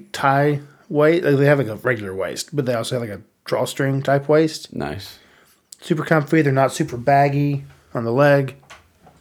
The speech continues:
Speaker 2: I don't ever wear just khaki.
Speaker 1: I do all the time.
Speaker 2: Mm-hmm. But
Speaker 1: Yep. I think it's time.
Speaker 2: Yeah, we've rambled long enough.
Speaker 1: Forty-five minutes in.
Speaker 2: We will see you next week.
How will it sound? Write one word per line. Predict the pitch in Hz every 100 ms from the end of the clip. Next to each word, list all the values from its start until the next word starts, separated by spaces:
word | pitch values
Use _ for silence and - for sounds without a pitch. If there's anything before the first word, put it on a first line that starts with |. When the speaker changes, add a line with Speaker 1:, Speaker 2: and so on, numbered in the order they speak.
| _ _ _ _ _ -
Speaker 2:
I |
don't | 131 156
ever | 92 87
wear | 85
just | 80 -
khaki. | 82 80 82 85 - - - - _ _ _ _ _ _ -
Speaker 1:
I | - -
do | -
all | -
the | -
time. | - - - -
Speaker 2:
Mm-hmm. | 82 78 82 - _ _ _ _ _ _ _ _ - _ _ _ _ _ _ _ _ _
But | 117 113 107 - _ _ _ _ _ _ -
Speaker 1:
Yep. | 180 190 - _ _ -
I |
think | 156
it's | 160
time. | 170 160 170 170 _ -
Speaker 2:
Yeah, | 123 123
we've | 117
rambled | 110 110 104
long | 101 107
enough. | 107 110 104
Speaker 1:
Forty-five | - - 175 170 165
minutes | 165 165 143
in. | 165 165 170 170 _ _ _ _ _ _ _
Speaker 2:
We | 101
will | 104
see | 98 -
you | 104
next | 101 101
week. | 101 98 -